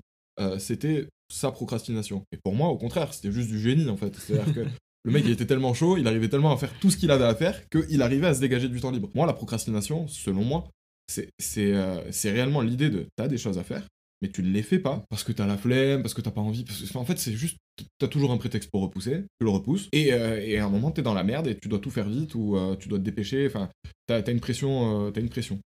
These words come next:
Speaker 1: Et quand, tout à l'heure, quand tu disais, euh, je pense qu'on est peut-être un peu tous, euh, tu sais, à dix-huit ans, et cetera, un peu procrastinateur. Moi, je crois qu'il y a, il y a des, c'est, c'est,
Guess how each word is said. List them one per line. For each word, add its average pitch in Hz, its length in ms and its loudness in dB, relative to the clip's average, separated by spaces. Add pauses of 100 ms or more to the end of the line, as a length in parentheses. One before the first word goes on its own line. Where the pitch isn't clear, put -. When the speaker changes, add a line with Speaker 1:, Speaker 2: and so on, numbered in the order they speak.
(360)
Speaker 1:
Et 123 200 -6
quand, 135 100 -6
tout 131 160 -6
à 117 40 0
l'heure, 131 140 -2
quand 117 100 -6
tu - 120 -10
disais, 101 300 0
euh, 98 160 -2 (140)
je - 80 -16
pense 110 140 -6
qu'on 113 140 0
est 98 60 2
peut-être 107 300 -4
un 101 60 -2
peu 98 120 -4
tous, 120 320 -6
euh, 98 160 -2
tu 76 80 -10
sais, 113 60 -4
à 101 80 -4
dix-huit 85 320 -6
ans, 107 120 -2
et 98 60 -6
cetera, 90 260 -8
un 92 140 -6
peu - 100 -12 (120)
procrastinateur. - 440 -8 (540)
Moi, 175 80 0
je - 80 -4
crois 208 160 4
qu'il 190 140 2
y - 20 4
a, 135 40 2
il 131 80 0
y 120 40 4
a 117 60 4
des, 113 460 2 (120)
c'est, 123 220 0
c'est, 123 320 0